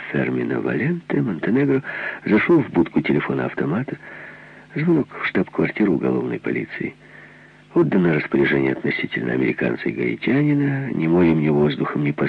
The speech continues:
суше они не должны пока покидать страны. А Валенте уже углядел комиссара в окно своего одноэтажного домишка. Спешит навстречу. "Вы ко мне?" И взволнованно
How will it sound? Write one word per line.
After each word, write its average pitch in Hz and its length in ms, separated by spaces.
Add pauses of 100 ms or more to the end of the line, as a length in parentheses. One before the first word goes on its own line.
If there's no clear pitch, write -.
(100)
суше - 300
они 65 240
не - 120
должны - 400
пока - 240
покидать 95 480
страны. 90 320 (1600)
А - 180
Валенте 220 380
уже 185 200
углядел 143 500
комиссара 117 480
в 107 80
окно 120 280
своего 101 340
одноэтажного 78 760
домишка. 58 520 (360)
Спешит - 420
навстречу. - 540 (540)
"Вы - 300 (160)
ко - 100
мне?" 117 300 (600)
И - 60
взволнованно 76 760